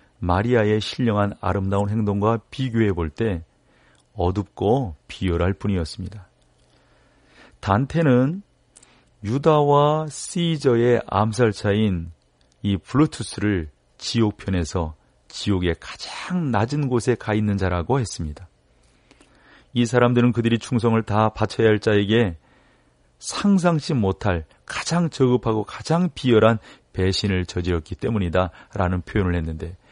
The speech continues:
우리 모두가 다 이런 부분들에 대해서는 어느 정도 이해하고 알 수 있는 바라고 봅니다.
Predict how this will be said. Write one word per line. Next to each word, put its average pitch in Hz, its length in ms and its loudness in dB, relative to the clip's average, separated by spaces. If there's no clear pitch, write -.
우리 135 180 4
모두가 120 400 2
다 110 240 2
이런 104 300 2
부분들에 95 460 -2
대해서는 92 480 -2
어느 92 220 0
정도 85 520 -2
이해하고 110 720 0
알 90 200 -2
수 - 240 -6
있는 90 360 -2
바라고 87 360 -2
봅니다. 82 400 -6